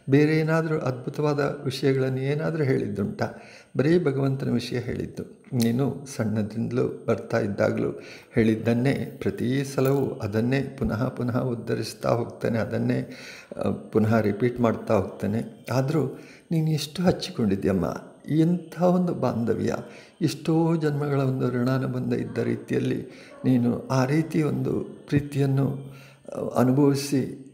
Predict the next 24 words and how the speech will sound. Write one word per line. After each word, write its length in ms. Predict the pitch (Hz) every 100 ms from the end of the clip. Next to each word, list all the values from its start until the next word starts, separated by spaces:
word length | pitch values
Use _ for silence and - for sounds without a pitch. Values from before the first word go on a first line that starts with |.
| -
ನನ್ನನ್ನು 920 | 127 120 120 123 117 117 120 - -
ಎಣಿಸಿಕೊಂಡು, 920 | 135 131 135 - - 135 131 127 131 - - - - -
ಆ, 60 | 50 - - - - - - - - - 110
ಆನಂದ 260 | 120 131 131
ಬಾಷ್ಪ 400 | 131 127 - 127
ಅಂತ 240 | 131 135
ನೀನು 220 | 127 117
ಹೇಳ್ತಿ 720 | 107 117 - - 175 170 - -
ಆಗಿರ್ಬೋದು. 800 | 120 113 113 104 104 - - - - -
ಆದರೂ 240 | 135 147 156
ಕೂಡ 220 | 175 151 135 -
ನನಗೆ 320 | 147 151 156 151
ತುಂಬ, 340 | - - 180 170 - 135 -
ತುಂಬ 220 | 180 170
ಸಹಿಸಲಿಕ್ಕೆ 1040 | 170 - 131 143 - 151 - - - - - - _ -
ತುಂಬ 180 | 185 185
ಕಷ್ಟ 360 | 180 127 -
ಆಯಿತು. 420 | - - - - - - - - 160
ಯಾಕೆಂದರೆ 400 | - 165 160 -
ಇಂತಹ 520 | 143 151 147 - 190
ಒಂದು 260 | 175 180
ರೀತಿಯಲ್ಲಿ 520 | 160 147 147 165 147 -
ಪ್ರೀತಿ 540 | - - 147 143 156
ಮಾಡೋರು 640 | 139 135 135 143 147 -